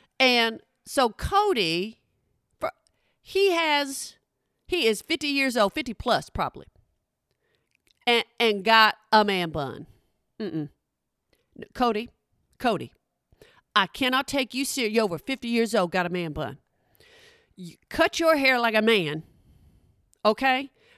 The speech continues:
Cut your hair like a man, and maybe we can have a conversation. But until you do that, I can't. He, in my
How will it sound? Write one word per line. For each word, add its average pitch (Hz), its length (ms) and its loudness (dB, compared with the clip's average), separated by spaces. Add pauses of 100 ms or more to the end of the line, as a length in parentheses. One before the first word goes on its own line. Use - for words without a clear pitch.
(140)
Cut - 320 2
your 302 140 4
hair 269 220 4
like 247 200 0
a 233 80 -2
man, 214 320 2 (200)
and 196 280 -2
maybe 254 680 2 (480)
we 240 160 -4
can 208 80 -2
have 202 160 -2
a 180 60 -12
conversation. 165 600 -8 (1200)
But 254 120 4
until 247 320 -4
you 339 160 2
do 302 160 -2
that, 285 240 0
I 190 80 -4
can't. - 300 -16 (320)
He, 381 300 0 (1600)
in 240 180 4
my 294 360 4